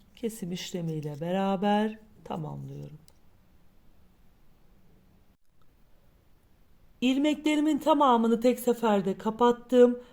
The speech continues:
ve ipimi biraz uzunca bırakıp şöyle iğneye geçirdim. Burası bizim örgümüzü bitirdiğimiz yer. Bu taraf ise başlangıç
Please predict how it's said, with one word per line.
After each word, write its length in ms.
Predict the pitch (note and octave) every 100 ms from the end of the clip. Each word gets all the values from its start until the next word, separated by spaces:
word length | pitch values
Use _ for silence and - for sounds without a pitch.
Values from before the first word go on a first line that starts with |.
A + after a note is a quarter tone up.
| -
ve 320 | G#3+ B3+ B3+
ipimi 440 | A#3+ A3+ B3 B3+ G#3+
biraz 300 | A3 G#3 F#3
uzunca 540 | F3 G#3 F#3 F3+ E3+
bırakıp 800 | A#3 G#3+ G#3+ A3+ G#3+ A#3 - - - _ - - _ _ _ _
şöyle 440 | - C4 G#3 F3+ F#3+
iğneye 680 | B3+ A3+ F#3 F#3+ B3 - - -
geçirdim. 540 | G3 F3+ - A#2+ - - - - - - - E4
Burası 380 | F4 D#4+ B3+
bizim 460 | D4 A3+ G3+ G3+ G3+
örgümüzü 880 | - C4+ G#3+ A3 G#3 F3 A3 D#4 -
bitirdiğimiz 760 | G3+ G#3+ A#3 F3 D#3+ C#3+ B2+ C3
yer. 460 | F3+ F#3+ A3 C4+ - - - -
Bu 100 | C#4
taraf 440 | - A3+ F#3 F#3 A#3
ise 520 | A3 B3 A3+ C#4+ D4+ - -
başlangıç 800 | B3+ B3 - F#3+ F3+ A3 C#4+ -